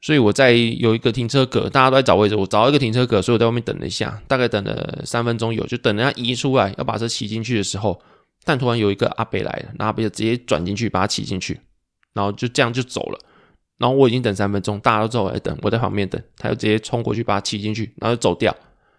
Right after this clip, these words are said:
然后阿伯下来之后，其实他没有到很快哦，只是我很傻眼的看他自己转过去进去，因为他其实不太快，他下车之后他是一个身体会微颤抖，大概目测七十几岁的阿伯，反正就是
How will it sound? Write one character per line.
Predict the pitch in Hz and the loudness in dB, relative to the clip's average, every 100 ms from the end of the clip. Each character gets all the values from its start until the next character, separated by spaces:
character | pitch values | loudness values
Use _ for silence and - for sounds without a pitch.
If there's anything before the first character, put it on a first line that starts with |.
| _ _ _ | _ _ _
然 | 151 | 0
后 | 151 | 2
阿 | 143 | 2
伯 | 127 | 0
下 | - 151 | 0 2
来 | 107 | 2
之 | |
后， | 110 | 0
其 | 110 151 | 0 -2
实 | 160 | -2
他 | 170 160 | 2 2
没 | 156 | 4
有 | 110 | 2
到 | 131 | 0
很 | - | -2
快 | - 101 | -2 -2
哦， | - 120 - | -2 -8 -12
只 | - | -6
是 | 120 | 0
我 | 151 | 2
很 | 113 | 2
傻 | 95 - 101 | -2 -2 -2
眼 | 110 | -2
的 | |
看 | 107 117 | 0 0
他 | 110 | 0
自 | 120 | 0
己 | 104 - | -4 -4
转 | - 110 | -10 -6
过 | 104 | -4
去 | 110 | -4
进 | 113 110 | -4 -6
去， | 110 | -4
因 | 123 | -2
为 | |
他 | 143 | -2
其 | 139 120 | -2 -4
实 | 110 | -2
不 | 117 | -2
太 | 101 | -2
快， | - 101 - - _ | -2 -4 -8 -20 _
他 | - | -6
下 | 175 143 | -2 0
车 | 120 127 | 0 0
之 | |
后 | 120 | 0
他 | 127 | -2
是 | 110 | -4
一 | 120 | -4
个 | 113 | -4
身 | - | -4
体 | 123 113 | -4 0
会 | 123 | 2
微 | 107 101 | 4 2
颤 | 120 104 | 0 -2
抖， | 92 | -2
大 | 87 107 | -2 0
概 | 113 | 0
目 | 123 | 0
测 | 113 | 0
七 | 104 - 117 | 0 0 -2
十 | 107 | -4
几 | - 76 | -6 -6
岁 | - 110 | 0 0
的 | - - | 0 -4
阿 | |
伯， | 87 92 - _ _ | -6 -6 -10 _ _
反 | 120 | 0
正 | 123 | 0
就 | |
是 | 156 180 | 0 -2